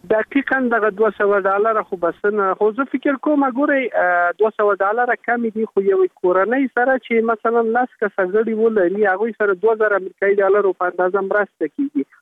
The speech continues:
نو دوی کولی شي چې هغه، هغه، هغه د ژوند هغه ابتدایي ستونزې پرې حل کړي او دلته یو نوی ژوند پرې پیل کړي. نو، اه، مرستې کمې دي، خو زموږ غوښتنه له یو ان ایچ سی آر څخه دا وه چې دغه مرستې تاسې بیا هم څلور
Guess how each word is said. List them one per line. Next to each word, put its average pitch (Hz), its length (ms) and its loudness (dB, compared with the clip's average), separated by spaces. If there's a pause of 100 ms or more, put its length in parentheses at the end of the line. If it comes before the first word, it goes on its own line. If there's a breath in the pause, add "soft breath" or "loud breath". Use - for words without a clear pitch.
نو 277 100 4
دوی 254 220 -2
کولی 262 440 0
شي 233 140 -10
چې 214 100 -6
هغه، 202 260 0 (140)
هغه، 170 220 -2 (100)
هغه 165 160 0
د 165 140 -2
ژوند 226 280 0
هغه 214 180 -2
ابتدایي 175 520 0
ستونزې 214 560 -2
پرې 165 80 2 (100)
حل 220 140 -2
کړي 208 220 -4
او 170 100 2
دلته 196 300 0
یو 160 240 0
نوی 170 320 0
ژوند 175 340 -2
پرې 156 160 0
پیل 147 180 -2
کړي. 190 300 -6 (300 soft breath)
نو، 196 200 4 (220)
اه، 214 540 0
مرستې 220 540 -4 (100)
کمې 269 300 -2
دي، 247 80 -2
خو 233 220 0
زموږ 233 220 0 (100)
غوښتنه 254 380 -2
له 220 120 2
یو 208 160 2
ان 196 100 4
ایچ 202 160 -2
سی 226 60 -2
آر 226 140 0 (100)
څخه 202 160 -4
دا 214 140 2
وه 208 100 2
چې 185 180 -6
دغه 196 220 0
مرستې 196 380 -4 (100)
تاسې 196 280 -2
بیا 202 140 2
هم 202 200 -2
څلور 190 340 0